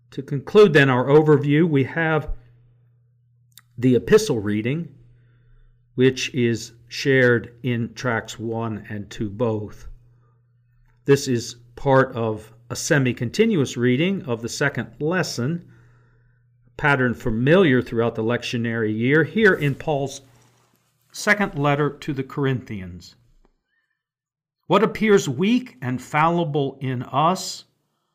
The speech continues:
our earthen jar lives in Christ, is precisely so.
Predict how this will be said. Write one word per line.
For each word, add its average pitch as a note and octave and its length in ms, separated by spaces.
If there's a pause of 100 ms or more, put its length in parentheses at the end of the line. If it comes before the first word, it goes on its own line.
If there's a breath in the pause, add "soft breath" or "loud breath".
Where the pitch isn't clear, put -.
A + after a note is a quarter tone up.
(540)
our A2+ 240
earthen B2+ 540 (100)
jar B2+ 400
lives A#2 480
in A2 140
Christ, D#3 580
is F#3+ 160
precisely D#3 720
so. A#2 680